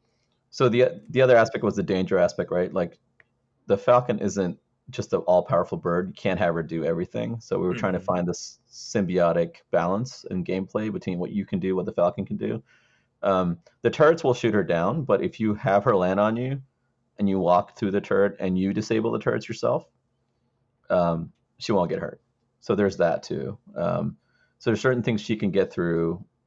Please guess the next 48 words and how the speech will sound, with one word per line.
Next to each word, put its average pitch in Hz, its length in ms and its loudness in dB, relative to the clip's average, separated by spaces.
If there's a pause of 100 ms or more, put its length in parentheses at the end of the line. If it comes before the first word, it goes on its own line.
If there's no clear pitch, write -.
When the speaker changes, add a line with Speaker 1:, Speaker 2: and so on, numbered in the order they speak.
Speaker 1:
and 90 120 -2
there's 90 180 -2
certainly 92 300 -2
things 87 260 -6
you 92 140 -4
can 82 240 -4
do. 80 480 -4 (260)
And 80 300 -4
there's, 82 280 -6
and 85 180 -4
then 82 240 -4
to, - 240 -16
for 90 160 -2
some 92 160 -2
of 85 40 -4
the 82 100 -2
enemies, 85 580 -4 (720)
you 92 140 -2
have 90 220 0
to 85 260 4
essentially, 85 420 -2
like, 80 160 -4
whip 98 240 2
them 87 520 0 (180)
into 90 300 -4
a 82 60 -2
stun 87 320 -2
state, 82 420 -2
and 82 140 -6
then 85 80 -4
you 80 60 -6
send 87 240 -2
the 85 40 -2
bird 82 360 -2
to 82 220 -4
hold 95 240 2
them 82 120 -2
up, 80 240 -2 (640)
and 82 140 -4
then 82 260 -2
you 78 140 -8
can 87 200 -8 (120)
finish 73 300 -8
it. - 180 -10
So 82 160 -4
we're 87 140 0
trying 95 180 0
to, 85 140 -4